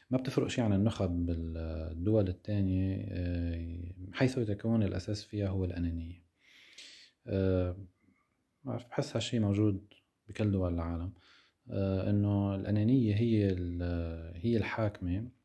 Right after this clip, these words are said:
على، على تص-، على، على، على قلوب العالم، فينعكس هالشي بنخبة، نخبة عنجهية.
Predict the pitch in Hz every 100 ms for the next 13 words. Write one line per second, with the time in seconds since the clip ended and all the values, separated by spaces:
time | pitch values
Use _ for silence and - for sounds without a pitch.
0 | _ 92 95 90 87 85 85 82 85 85
1 | 85 85 90 - 82 85 87 90 90 87
2 | 87 85 87 87 98 117 107 90 85 85
3 | 104 - - - - - - 117 139 151
4 | 139 110 - 104 - 107 117 123 101 98
5 | 98 110 127 - 104 117 135 - _ _
6 | _ _ _ _ _ _ _ _ _ _
7 | - 127 120 117 101 98 92 90 78 80